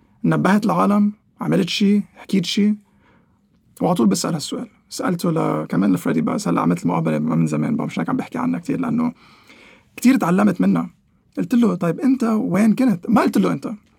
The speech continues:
قلت له، لأنه حكينا عن صراع كان عم بيصير بقلب البنوكة،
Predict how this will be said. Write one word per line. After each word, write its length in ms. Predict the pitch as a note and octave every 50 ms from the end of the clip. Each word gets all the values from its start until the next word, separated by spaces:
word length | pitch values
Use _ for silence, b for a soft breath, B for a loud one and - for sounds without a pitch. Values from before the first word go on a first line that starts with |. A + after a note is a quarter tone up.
| _ _ _ -
قلت 140 | - F3 A3+
له، 300 | G3 G3 G3+ F#3+ F3 E3+ B B B B B B B B B B B -
لأنه 160 | F#3 F3+ F3
حكينا 380 | - - F3 - A3 A3+ A3 F#3
عن 140 | E3+ E3+
صراع 340 | D#3+ - - F3 E3+ F3+ F3+
كان 160 | F3 - E3
عم 100 | D#3 D3+
بيصير 260 | D3+ D3+ - F3 E3 E3+
بقلب 300 | - E3+ E3 D#3+ C#3+ D#3
البنوكة، 460 | D3 D3+ D#3+ D3+ - F3 E3+ F#3